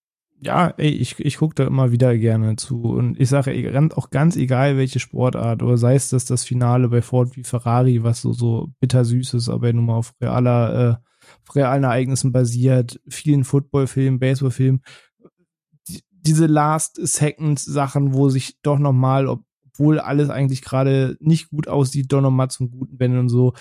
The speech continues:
Wenn das richtig inszeniert ist und das mit der richtigen Musik untermalt ist, dann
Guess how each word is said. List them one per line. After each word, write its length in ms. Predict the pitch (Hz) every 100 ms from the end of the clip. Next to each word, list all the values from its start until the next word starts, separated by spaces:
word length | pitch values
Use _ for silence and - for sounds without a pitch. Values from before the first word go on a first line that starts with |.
| - _ _
Wenn 180 | 156 190
das 200 | 233 -
richtig 380 | 190 202 190 156
inszeniert 640 | 165 - 151 143 143 139
ist 180 | 113 110
und 240 | - 139 -
das 180 | 151 -
mit 120 | 151
der 120 | 143
richtigen 340 | 156 - 156 143
Musik 380 | 127 123 131
untermalt 560 | 123 120 113 113 107 110
ist, 160 | 110 -
dann 180 | 127